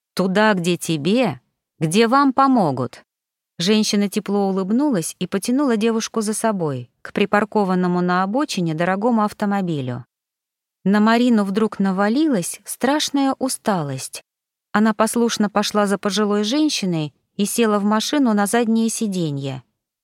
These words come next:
Сейчас ей просто хотелось спать. "Привет!" За рулём автомобиля сидела худенькая девушка.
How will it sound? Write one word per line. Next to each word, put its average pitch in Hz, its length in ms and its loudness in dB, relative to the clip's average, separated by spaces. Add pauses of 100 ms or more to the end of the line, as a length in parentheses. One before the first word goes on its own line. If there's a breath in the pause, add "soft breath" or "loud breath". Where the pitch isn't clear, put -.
(140)
Сейчас 214 560 -2
ей 196 180 -2
просто 269 460 -2
хотелось 214 580 -2
спать. - 600 -8 (1120)
"Привет!" 320 720 2 (280)
За 190 220 0
рулём 226 280 2
автомобиля 220 680 0
сидела 220 380 0
худенькая 226 560 0
девушка. 135 640 -8